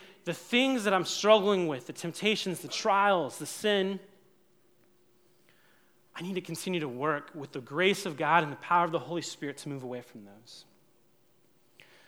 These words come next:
But if we just leave it at that, that's moralism, and that's empty.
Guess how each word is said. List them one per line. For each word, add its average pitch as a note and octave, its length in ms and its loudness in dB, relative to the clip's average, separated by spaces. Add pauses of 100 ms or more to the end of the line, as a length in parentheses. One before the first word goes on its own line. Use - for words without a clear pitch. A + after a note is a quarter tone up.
But E3 100 -4
if - 80 -10
we F#3+ 80 -2
just F3 420 -2
leave G3+ 140 0
it F3 40 0
at E3 100 -2
that, D#3+ 180 2
that's E3 160 -4
moralism, D3 680 -4 (800)
and D3+ 80 -8
that's D#3+ 140 -6
empty. B2 460 -12